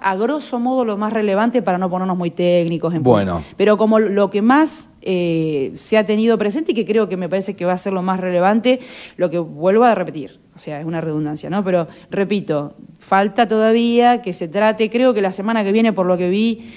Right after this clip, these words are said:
Speaker 1: habría una reunión para darle tratamiento a este tema, pero yo particularmente lo veo muy verde todavía.
Speaker 2: Bueno, no es casual que te pregunte esto, ¿por qué? Porque ahora te voy a preguntar a vos, con
Speaker 1: Sí.
Speaker 2: la experiencia que tenés de
Speaker 1: Sí.
Speaker 2: años en la materia y demás.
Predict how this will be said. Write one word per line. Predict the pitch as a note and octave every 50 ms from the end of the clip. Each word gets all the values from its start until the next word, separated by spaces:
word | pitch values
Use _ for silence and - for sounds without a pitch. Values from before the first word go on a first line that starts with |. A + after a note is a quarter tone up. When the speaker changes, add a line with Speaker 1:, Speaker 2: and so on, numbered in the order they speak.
| - - -
Speaker 1:
habría | - F3 F#3 G3+ A#3 A#3+ A#3+ A3+
una | G#3+ G3+ G3
reunión | F#3+ F#3+ F#3 F#3+ G3+ G#3 G3+
para | G3 F#3 F#3
darle | F#3 G3 G3 F#3+ F3+
tratamiento | F3+ E3+ E3+ E3+ G3 G3+ F#3+ F#3+
a |
este | F#3 - F3
tema, | D3+ F#3 G3+ G#3+ A3 A3 F#3
pero | D#3+ F3 E3+ E3+
yo | E3 - - A#3 A#3+ A#3
particularmente | A#3 G3 F3+ - - D#3+ D3+ F3 F3+ G3 G#3+ G#3+ G#3
lo | F#3
veo | F3 F#3 F#3
muy | F3+ F3+ F#3 G3 G#3+ G3+
verde | F#3 E3 D#3+ D#3 C#3
todavía. | C3+ - C3 A#2+
Speaker 2:
Bueno, | A2+ G#2+ G2+ G#2+
no | B2+ D3+
es | E3
casual | - D#3+ - D#3 D#3+
que | D#3 D#3
te | C3 C3
pregunte | A#2 C3 C3+ D3 D3 E3+
esto, | D#3+ - D3+
¿por | B2 B2+ A#2+
qué? | G#2+ A#2+ G#2
Porque | E2+ G#2+ A#2 B2
ahora | D3 F3 E3
te | D#3+
voy | D#3
a | C#3
preguntar | C#3 C3+ B2+ B2 C3+ B2+
a | A#2+
vos, | B2+ C3 A#2 G2 - - - -
con | - -
Speaker 1:
Sí. | G2+ G2+
Speaker 2:
la |
experiencia | G2 - - - A2 A2 B2 B2 B2 A2+ A2 A#2+ G2+
que | A2 A2+
tenés | A#2 A#2+ B2 B2+ C3+ C3 G#2+
de | G#2+ A2+ B2
Speaker 1:
Sí. | D#3+ D3+ D3
Speaker 2:
años | A#2+ A#2+ B2 B2 B2 B2 B2 B2 A#2+ A#2+ - -
en | G#2 G#2
la | G#2+ G#2
materia | G#2+ G#2+ G#2 B2 B2 B2 B2 A#2+
y |
demás. | A2 A2+ A2+ A#2+ B2+ C#3+ E3 - -